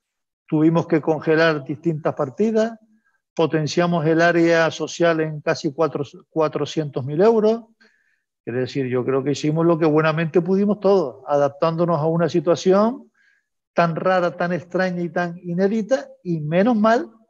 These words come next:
que se flexibilizó la regla de gasto del año dos mil veinte y la del año dos mil veintiuno. Y menos mal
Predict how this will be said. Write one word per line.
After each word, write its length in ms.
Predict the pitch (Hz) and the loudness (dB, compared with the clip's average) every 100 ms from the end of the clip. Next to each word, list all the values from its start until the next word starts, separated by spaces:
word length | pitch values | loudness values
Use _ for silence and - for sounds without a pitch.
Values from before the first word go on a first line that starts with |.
| _ _ _ _ _ _ _ _ - | _ _ _ _ _ _ _ _ 0
que 340 | 170 160 156 | 4 4 4
se 220 | 147 170 | 2 0
flexibilizó 720 | 160 165 143 170 151 147 175 | 2 0 2 2 2 2 2
la 100 | 175 | 2
regla 280 | 170 175 175 | 4 4 4
de 100 | 170 | 4
gasto 260 | 175 175 165 | 2 0 -2
del 140 | 165 | 0
año 160 | 170 165 | 0 0
dos 140 | 160 | 0
mil 140 | 160 160 | 0 0
veinte 320 | 185 202 226 | 0 0 -2
y 40 | |
la 140 | 233 226 | 0 2
del 160 | 220 | 2
año 180 | 226 220 | 2 0
dos 180 | 202 202 | -2 -2
mil 220 | 202 208 | 0 0
veintiuno. 520 | 202 190 160 175 143 - | 0 0 -2 -4 -6 -4
Y 160 | 185 | -2
menos 300 | 160 190 226 | 2 2 2
mal 340 | 240 240 254 | 2 2 2